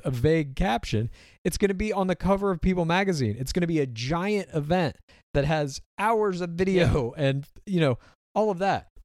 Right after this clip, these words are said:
Speaker 1: It's
Speaker 2: And it's
Speaker 1: not
Speaker 2: gonna have Caitlin Bristow, Wells, fucking Dale Moss. <laughs> They'll
Speaker 1: They'll
Speaker 2: be
Speaker 1: be
Speaker 2: there.
Speaker 1: there. Yeah, exactly.
Speaker 2: All the people who commented only.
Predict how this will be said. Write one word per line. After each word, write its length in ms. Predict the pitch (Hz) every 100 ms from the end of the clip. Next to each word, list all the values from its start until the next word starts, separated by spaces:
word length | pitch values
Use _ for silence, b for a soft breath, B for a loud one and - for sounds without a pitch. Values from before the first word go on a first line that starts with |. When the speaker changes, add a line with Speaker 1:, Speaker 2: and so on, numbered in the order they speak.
| -
Speaker 1:
It's 120 | 160 165
Speaker 2:
And 120 | 190
it's 140 | 196
Speaker 1:
not 60 | 180
Speaker 2:
gonna 200 | 175 175
have 460 | 170 160 160 156 - B B - -
Caitlin 440 | 196 185 175 180
Bristow, 1000 | 170 170 - - 160 156 156 160 165 196
Wells, 760 | 170 175 170 165 160 160 190 214 - - - _ _ _
fucking 360 | 196 175 170 156
Dale 240 | 165 160
Moss. 560 | 156 151 147 147 - -
<laughs> 420 | - 254 - -
They'll 240 | - 156
Speaker 1:
They'll 140 | 160 294
Speaker 2:
be 120 | 139
Speaker 1:
be 120 | 294 381
Speaker 2:
there. 60 |
Speaker 1:
there. 260 | 127 85 85 -
Yeah, 200 | 254 277
exactly. 480 | 151 170 233 226 - 175
Speaker 2:
All 180 | 180
the 80 | 196
people 300 | 220 220 208
who 100 | 202
commented 600 | 180 175 160 160 165 151 -
only. 720 | 165 151 143 - 233 254 240